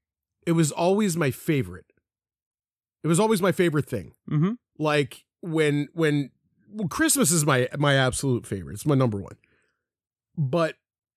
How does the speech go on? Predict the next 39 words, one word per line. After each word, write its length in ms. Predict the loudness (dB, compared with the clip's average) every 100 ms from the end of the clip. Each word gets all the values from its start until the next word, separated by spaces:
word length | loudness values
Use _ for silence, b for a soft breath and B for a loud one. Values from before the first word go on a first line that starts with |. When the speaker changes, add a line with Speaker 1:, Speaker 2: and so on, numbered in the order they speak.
| _ _ _ -8
Speaker 1:
Halloween 640 | -2 0 0 2 0 0
is 400 | 0 0 2 -2
a 80 | -4
close 380 | -10 -2 0 0
second. 440 | 0 -2 -4 -6 -8 _ _ _ _ _ _ _ _ _ _
But 80 | -10
I 60 | -8
never 480 | -4 -4 -2 -2 -2
really 600 | 0 0 0 -2 -4 -10 _ _ _ _ _ _
popped 420 | -4 0 0 -2 -12
for 300 | -2 2 2
those, 440 | 2 0 -2 -2
like, 300 | -2 -4 -8
Christmas 640 | -4 -2 0 0 -2 -2 -4
episodes. 640 | -8 -6 -2 -2 -4 -8 -8
It 80 |
was 120 | -2 0
always 280 | 0 0
the 100 | 0
Halloween 600 | 0 2 0 0 0 0
one. 260 | -2 -6 -14 _ _
Speaker 2:
Yeah. 420 | -2 0 0 -4 -20 _ -2
Halloween 340 | 0 2 2
episodes 320 | 0 0 0
are 80 | 4
always 240 | 2 2
fun. 280 | -2 -2 0 0
They're 180 | 0
more 280 | 0 2 0
fun 320 | 0 0 2
usually 280 | 2 2 0
than 60 | 0
the 60 | -2
Chris-, 220 | -4 -6
the 120 | -6
Christmas 320 | -2 -2 0
episode 260 | -2 0 0
was 120 | 0
usually, 220 | 0 2